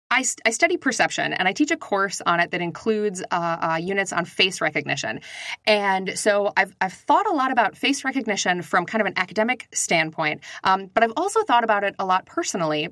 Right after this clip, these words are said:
because, as it turns out, um, I'm, I'm terrible at recognizing faces. And I, I wanna s-, start by saying that there, there is a condition that sometimes, uh, colloquially,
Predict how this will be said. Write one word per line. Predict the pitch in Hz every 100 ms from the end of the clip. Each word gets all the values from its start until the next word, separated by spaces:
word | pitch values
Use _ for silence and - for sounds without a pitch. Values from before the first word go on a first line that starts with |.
| -
because, | 202 302 302 277
as | 214
it | 262
turns | - 254
out, | 180 - - - -
um, | 190 175 165 170 -
I'm, | 202 185 - -
I'm | 185
terrible | 175 - - - 269 269 226 202
at | - 185
recognizing | 175 175 180 170 165
faces. | 147 151 - - - _ _ -
And | 226
I, | 220 -
I | 226
wanna | 226 254 269
s-, | 269 240 - -
start | - 311 -
by |
saying | 381 269
that | 202
there, | 214 214 -
there | 208
is | 240
a | 302
condition | - 254 175 175 190
that | 175
sometimes, | 190 190 190 190 185 -
uh, | 175 170 170
colloquially, | - 175 175 185 180 180